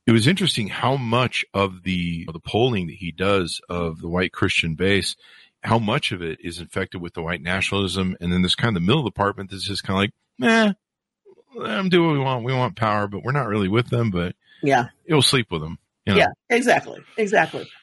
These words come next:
Speaker 2: It's an alliance that needs to be made in order to maintain power.
Speaker 1: Yeah.
Speaker 2: Right? And, and the, the, this is what happens.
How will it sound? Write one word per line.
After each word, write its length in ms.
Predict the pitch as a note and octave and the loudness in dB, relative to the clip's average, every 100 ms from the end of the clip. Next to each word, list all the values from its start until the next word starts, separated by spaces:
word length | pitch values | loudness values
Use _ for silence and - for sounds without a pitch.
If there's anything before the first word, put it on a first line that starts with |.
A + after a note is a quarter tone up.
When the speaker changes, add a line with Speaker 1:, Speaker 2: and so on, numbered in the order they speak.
| C4 | -4
Speaker 2:
It's 180 | C4 | 0
an 80 | C#4 | 4
alliance 560 | A#3+ A#3 A3+ A#3 A3 A3 | 4 4 4 4 2 0
that 180 | G3+ F#3+ | 0 2
needs 300 | F#3+ F3+ - | 2 0 -2
to 40 | |
be 160 | E3 D#3 | -2 0
made 360 | D3+ D3+ C#3+ C#3+ | 2 4 4 4
in 100 | C3+ | 0
order 240 | D3 D3 | 2 2
to 120 | C#3+ | 0
maintain 460 | D3 C3+ C3+ C3 B2 | -2 -2 -4 -4 -6
power. 480 | - A2 D#2 - - - - | -4 -2 -2 -4 -8 -14 -2
Speaker 1:
Yeah. 200 | G2 B2+ | 0 2
Speaker 2:
Right? 100 | F#3+ - _ - - | -2 -8 _ -16 0
And, 220 | F#3+ F#3+ F#3 | 2 2 0
and 180 | F#3+ F#3 | -2 -2
the, 200 | F#3+ F#3 | -4 -4
the, 260 | E3+ F3+ - - - | -2 -2 -4 -6 0
this 140 | D#3+ | 0
is 100 | G3 | 2
what 100 | F#3+ | 2
happens. 460 | F#3+ D#4 E4+ - | 2 2 0 -4